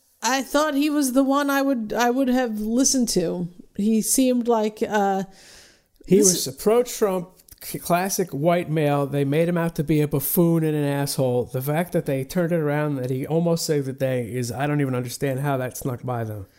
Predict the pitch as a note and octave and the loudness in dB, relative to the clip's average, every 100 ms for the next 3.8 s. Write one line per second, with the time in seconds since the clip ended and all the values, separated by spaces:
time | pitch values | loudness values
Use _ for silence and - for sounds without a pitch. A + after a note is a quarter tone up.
0 | _ _ _ _ C#3 D3 E3 F3 F3+ F3 | _ _ _ _ -4 0 2 2 0 -2
1 | E3+ C#3+ C#3+ C#3 B2 - F#3+ F#3+ C#3+ C#3+ | -2 0 0 -2 -6 0 2 2 -4 -2
2 | B2+ F#2 - _ - B3+ B3+ A#3+ - G#3+ | -2 -6 -16 _ 2 2 2 -2 -6 -2
3 | B3 - C4 A3 A#3+ A3 G#3 | -2 0 -2 4 4 4 2